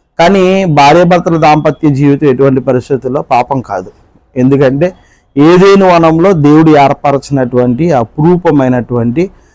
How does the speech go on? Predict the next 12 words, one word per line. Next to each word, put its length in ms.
అపురూపమైనటువంటి 1300
వివాహ 340
బాంధవ్య 520
జీవితం. 400
ఇక 120
పురుషుని 640
పురుషునిగాను, 600
స్త్రీని 420
స్త్రీగా 460
నిర్మాణం 560
చేసిన 300
దేవుడు 400